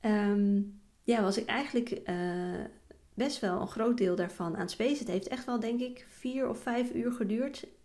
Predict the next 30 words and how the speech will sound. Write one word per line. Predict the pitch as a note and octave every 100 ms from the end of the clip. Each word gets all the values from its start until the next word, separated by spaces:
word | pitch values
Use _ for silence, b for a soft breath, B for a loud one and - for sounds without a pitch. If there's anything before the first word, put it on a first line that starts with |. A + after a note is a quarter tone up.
| _
ehm, | - F#3+ G3 G3 F#3+
voordat | G3 - A#3+ G#3 G3+
ik, | - F#3 F3+ - - b b b b b b -
ehm, | - F3 F3 F3+ F#3 - -
ja, | C4 G#3 - - _ _ _ _ _ _ _ - - -
weer | G#3 A3+
het | G#3
gevoel | - A#3+ A#3
had | G#3+
dat | G#3
ik, | G3 -
eh, | F#3+ F3+ F3+
bij | G#3 G#3
mezelf | G#3+ G#3+ D4 D#4
was, | F#3+
zeg | F#3+
maar. | G3 G3
Dat | G#3+
dat, | G#3+ G#3
dat, | G#3+ A3
dat | A3 G3+
s-, | - -
wegzweefgevoel | G#3 B3+ - - F#3+ F3+ F3+ - - - - -
weg | - -
was. | - - - B B B B B B B B B B B B
Eh, | - C4
dus | B3 -
dat | D#4+
was, | - - -
eh, | A#3+ A3 G#3+